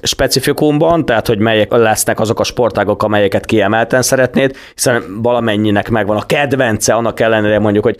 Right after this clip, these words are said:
Hajdú B István egymillió sportot tudna közvetíteni, szinte bármit, amit szeretne.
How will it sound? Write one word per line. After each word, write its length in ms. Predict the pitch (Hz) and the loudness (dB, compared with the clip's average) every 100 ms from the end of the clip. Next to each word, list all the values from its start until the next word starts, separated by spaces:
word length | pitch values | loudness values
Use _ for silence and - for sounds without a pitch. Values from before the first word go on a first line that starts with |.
| - - | -8 -10
Hajdú 340 | - 113 107 | -2 0 2
B 80 | 104 | 2
István 640 | 107 107 - 104 104 67 - | 2 0 0 -2 -2 -6 -6
egymillió 560 | 120 123 117 104 101 | -6 -2 -2 0 0
sportot 480 | 101 - 101 - 101 | 0 -2 -2 -2 -4
tudna 240 | 113 92 98 | -2 -2 0
közvetíteni, 680 | 117 104 101 104 101 104 | -2 0 0 0 0 0
szinte 300 | - 110 104 | 0 0 0
bármit, 420 | 104 117 101 95 | 0 -2 -2 -2
amit 240 | 101 101 - | 0 0 0
szeretne. 480 | 120 131 123 147 | 0 0 0 -2